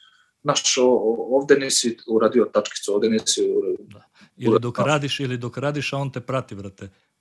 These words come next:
Speaker 2: On ti gleda, pa
Speaker 1: Da.
Speaker 2: gleda, gleda, gleda, znaš, gleda referencu,
Speaker 1: Pa
Speaker 2: gleda.
Speaker 1: ja to, ja, ja,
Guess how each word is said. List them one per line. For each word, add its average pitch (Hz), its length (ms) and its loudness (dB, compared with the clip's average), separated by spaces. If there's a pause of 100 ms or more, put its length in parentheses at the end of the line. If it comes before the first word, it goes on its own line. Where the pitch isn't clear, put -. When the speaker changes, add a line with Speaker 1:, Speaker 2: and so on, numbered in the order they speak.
Speaker 2:
On 123 200 -10
ti 120 100 -10
gleda, 127 340 -4
pa 120 140 -10
Speaker 1:
Da. 113 60 -2
Speaker 2:
gleda, 117 280 -4
gleda, 113 360 -10
gleda, 117 340 -8
znaš, 104 420 -12
gleda 110 280 -12
referencu, 120 500 -10
Speaker 1:
Pa 139 100 4
Speaker 2:
gleda. 139 200 6
Speaker 1:
ja 147 100 10
to, 143 320 2 (220)
ja, 113 360 2
ja, 117 160 4